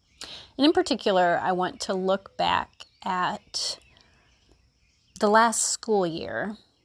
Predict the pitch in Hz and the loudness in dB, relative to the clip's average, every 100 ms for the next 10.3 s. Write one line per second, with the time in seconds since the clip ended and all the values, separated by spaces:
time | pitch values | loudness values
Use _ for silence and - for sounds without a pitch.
0 | _ - 196 202 214 240 262 240 190 180 | _ -10 -4 0 0 0 -2 -2 -2 -2
1 | 170 - 165 165 - - - 180 175 160 | -4 -2 -4 -4 -8 -16 -10 -6 -4 -4
2 | 92 - - - - - - 190 - _ | -4 -4 -4 -6 -6 -6 -6 -8 -16 _
3 | 170 160 - 196 - - - - - - | -6 -4 -6 -4 -2 -4 -6 -20 -12 -2
4 | 233 214 202 208 247 277 233 190 - 185 | 2 2 2 0 -2 -2 -2 -4 -2 -4
5 | 180 165 170 165 - 82 92 208 - - | -4 -4 -2 -2 -4 -6 -6 -8 -12 -20
6 | - 208 - 190 190 175 175 180 - - | -16 -12 -10 -8 -4 -4 -4 -8 -6 -4
7 | 165 113 - - - - - - - - | -2 -2 -4 -4 -4 -8 -20 -20 -20 -20
8 | - _ _ _ _ _ _ _ _ _ | -20 _ _ _ _ _ _ _ _ _
9 | _ _ _ _ _ _ - - 262 247 | _ _ _ _ _ _ 0 2 4 2
10 | 233 220 | 2 2